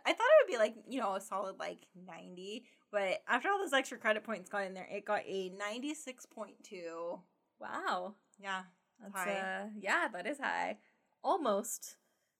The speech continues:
Speaker 2: the, uh, the thresholds that Tristan and I have come up with, where, I guess I came up with it. If it's ninety-seven point five or higher, I consider it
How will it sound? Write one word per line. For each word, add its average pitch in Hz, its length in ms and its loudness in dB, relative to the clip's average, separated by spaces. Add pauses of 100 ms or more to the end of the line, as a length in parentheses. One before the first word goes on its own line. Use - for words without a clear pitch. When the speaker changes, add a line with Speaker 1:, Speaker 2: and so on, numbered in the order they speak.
(140)
Speaker 2:
the, 208 180 4
uh, 196 140 6 (100)
the 208 80 -2
thresholds 214 680 2
that 185 140 4
Tristan 214 320 -6
and 190 80 -2
I 190 60 0
have 190 160 -4
come 214 160 -2
up 196 220 0
with, 185 260 0
where, 175 300 -2
I 175 100 0
guess 185 160 -4
I 160 80 -2
came 180 260 -10
up 175 160 -8
with 185 200 -2
it. 175 180 2 (540)
If 196 80 6
it's - 240 -4 (260)
ninety-seven 233 880 2
point 208 320 4
five 226 640 4
or 202 160 6
higher, 247 640 4
I 214 100 2
consider 214 560 0
it 196 240 6